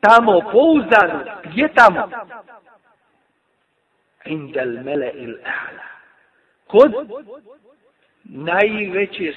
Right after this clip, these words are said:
skupine i uzvišene skupine, a to je kod meleka, a prije toga kod Allaha tebaraka wa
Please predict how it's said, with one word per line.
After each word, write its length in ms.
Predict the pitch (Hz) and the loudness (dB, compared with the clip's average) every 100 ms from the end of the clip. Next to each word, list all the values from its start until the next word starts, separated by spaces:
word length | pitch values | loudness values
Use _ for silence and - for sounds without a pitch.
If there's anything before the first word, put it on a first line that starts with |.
| - | -10
skupine 580 | 226 262 247 208 156 131 151 _ _ - | -10 -10 -10 -10 -10 -14 -20 _ _ -16
i 120 | 160 | -10
uzvišene 640 | 165 165 160 - 143 139 135 | -10 -8 -10 -6 -4 -4 -6
skupine, 480 | 139 143 151 123 120 - - - | -6 -6 -6 -8 -14 -18 -20 -20
a 100 | 135 | -20
to 120 | - | -12
je 80 | 139 | -12
kod 240 | 135 135 135 | -12 -14 -10
meleka, 600 | 165 170 147 123 143 127 - - | -4 -4 -4 -8 -10 -12 -18 -12
a 120 | 143 139 | -8 -6
prije 320 | 160 156 139 | -6 -8 -6
toga 540 | 139 143 143 131 143 147 | -6 -4 -6 -6 -14 -16
kod 140 | 143 135 | -14 -12
Allaha 500 | 139 139 139 135 135 | -10 -10 -10 -12 -16
tebaraka 540 | 131 120 123 120 - | -18 -14 -14 -14 -20
wa 100 | 147 | -20